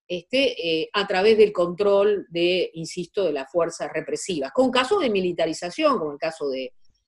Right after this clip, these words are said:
de, de, de, de Perú, ¿no?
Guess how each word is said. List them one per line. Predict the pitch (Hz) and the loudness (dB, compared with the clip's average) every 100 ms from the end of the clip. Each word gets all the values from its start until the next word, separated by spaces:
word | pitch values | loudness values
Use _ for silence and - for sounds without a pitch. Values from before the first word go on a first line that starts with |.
| _ _ | _ _
de, | 139 | -8
de, | 135 127 117 | -8 -12 -16
de, | 113 117 110 107 - - | -18 -16 -14 -14 -16 -20
de | - 156 | -14 -14
Perú, | - 151 226 247 226 - _ | -4 2 4 4 0 -6 _
¿no? | 156 175 254 | -8 -6 -6